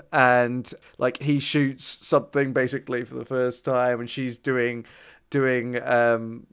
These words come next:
piloting the Falcon for the first time, and they're both saying, "I can do this, I can do this," at the same time under their breaths. Like when she, when he's like,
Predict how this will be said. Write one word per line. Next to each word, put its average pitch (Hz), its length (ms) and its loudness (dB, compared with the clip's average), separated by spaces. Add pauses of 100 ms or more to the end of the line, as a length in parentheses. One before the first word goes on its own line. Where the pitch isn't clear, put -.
(420)
piloting 127 400 2
the 120 60 -2
Falcon 123 420 2
for 117 100 -16
the 117 80 -6
first 120 340 0
time, 117 560 2 (460)
and 123 320 4
they're 123 140 4
both 127 260 4
saying, 123 260 2
"I 143 80 0
can 139 140 -6
do 160 100 4
this, 143 220 2
I 151 80 4
can 139 100 -10
do 131 160 -2
this," 127 220 -4
at 117 80 -6
the 117 80 -10
same 113 240 -6
time 117 280 -6
under 113 160 -10
their 113 140 -4
breaths. 143 560 2 (300)
Like 127 180 0
when 139 140 0
she, 135 220 -4 (100)
when 147 180 2
he's 127 220 0
like, 120 280 2